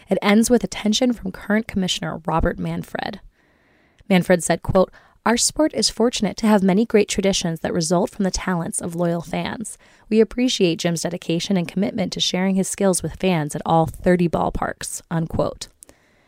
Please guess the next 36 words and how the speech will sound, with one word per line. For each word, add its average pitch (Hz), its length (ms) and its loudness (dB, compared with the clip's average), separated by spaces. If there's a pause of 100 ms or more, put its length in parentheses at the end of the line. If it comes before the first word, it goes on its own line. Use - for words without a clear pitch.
The 226 160 6
M 226 120 8
L 202 120 8
B 175 180 4
could 185 180 -2
not 190 200 2
confirm 170 400 -2
Depke 165 480 -2
being 160 220 0
the 156 60 -6
first - 400 0
person 160 300 -2
to 156 100 -4
perform - 380 -2
the 165 160 -6
anthem 151 320 -4
at 147 160 -4
all 165 220 2
thirty 160 320 -2
ballparks, - 680 -4 (220)
but - 180 -8
because 262 320 2
M 311 100 2
L 294 120 4
B 196 160 2
does 170 180 -6
not 175 180 -2
track 208 400 -2
anthem 160 360 -6
performers, 160 580 -4
it 190 80 -6
could 220 160 -2
not 226 160 2
deny 180 460 2
the 180 120 -4
feat - 320 -8